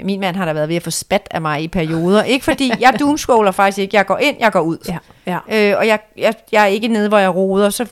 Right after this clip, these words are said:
Speaker 1: liker et eller andet spontant, du ved, som lige popper op, og så, dut, så får
Speaker 2: Mm.
Speaker 1: den en. Men,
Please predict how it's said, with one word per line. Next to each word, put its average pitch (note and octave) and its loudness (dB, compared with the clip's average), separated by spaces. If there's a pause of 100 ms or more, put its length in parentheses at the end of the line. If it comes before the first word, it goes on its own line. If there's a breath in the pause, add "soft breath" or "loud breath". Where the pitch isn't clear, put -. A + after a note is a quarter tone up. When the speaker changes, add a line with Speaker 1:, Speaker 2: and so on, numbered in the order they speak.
(140)
Speaker 1:
liker F#3 2
et F#3 2
eller F#3+ 2
andet F#3+ 0
spontant, G3 -4
du G#3+ -4
ved, F3 -2
som F3+ -4
lige G3 -4
popper F3 0
op, D3 -2
og D3 -8
så, F#3+ -2
dut, C4+ -2
så G3+ -8
får G3+ 0
Speaker 2:
Mm. A3+ 2
Speaker 1:
den F#3+ 0
en. E3 -6 (380 soft breath)
Men, F#3 -2